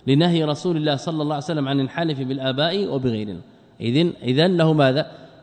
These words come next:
له شبه قولين، وهذا شأنها العلمي فيما هو متشابه، تارة يختار يغلب عنده الظن على ق-، لقول فيقدمه،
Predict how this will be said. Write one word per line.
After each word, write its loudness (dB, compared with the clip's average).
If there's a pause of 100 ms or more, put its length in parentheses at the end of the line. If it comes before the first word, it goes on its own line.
(120)
له 2
شبه 0
قولين، 6 (360)
وهذا 2
شأنها 2
العلمي 6 (200)
فيما 8
هو 8
متشابه، 2 (340)
تارة 4
يختار 4
يغلب 2
عنده 4
الظن 4
على 2
ق-، -8
لقول 4 (400)
فيقدمه، 4